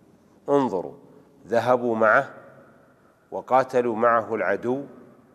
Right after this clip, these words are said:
ولكنهم أهل نفاق يظهرون ما لا يبطنون.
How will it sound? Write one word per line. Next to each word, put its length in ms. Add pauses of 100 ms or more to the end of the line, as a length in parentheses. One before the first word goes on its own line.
(460)
ولكنهم 720
أهل 320
نفاق 520 (800)
يظهرون 580
ما 300
لا 300 (640)
يبطنون. 640